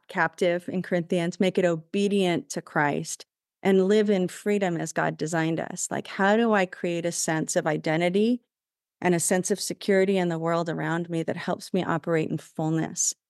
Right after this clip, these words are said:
so that I can be in healthy relationship, so that I can have a strong sense of self, and so that I contribute to this process of transformation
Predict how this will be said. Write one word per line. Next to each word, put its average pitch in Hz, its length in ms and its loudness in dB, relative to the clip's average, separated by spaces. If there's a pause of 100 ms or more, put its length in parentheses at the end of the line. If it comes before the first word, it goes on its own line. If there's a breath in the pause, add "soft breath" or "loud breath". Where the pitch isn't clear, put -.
so - 180 2
that 190 140 6
I 185 80 4
can 190 160 0
be 202 140 2
in 190 100 2
healthy 160 340 -8
relationship, - 800 -8 (500)
so - 160 0
that 185 140 4
I 170 80 4
can 180 160 -2
have 196 240 0
a 190 60 2
strong 170 340 -4
sense 170 320 -4
of - 80 -8
self, 160 400 -2 (340)
and 185 140 4
so 214 160 4
that 202 240 0
I 202 340 4
contribute 196 1000 -2
to 190 160 0
this 170 260 -2
process 180 600 0
of 170 160 -2
transformation 165 1120 0